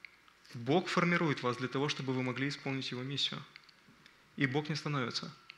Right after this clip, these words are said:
Бог продолжает это делать и сегодня с нами.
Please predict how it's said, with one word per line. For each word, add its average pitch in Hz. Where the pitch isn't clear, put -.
Бог 143
продолжает 143
это 143
делать 127
и 139
сегодня 135
с -
нами. 131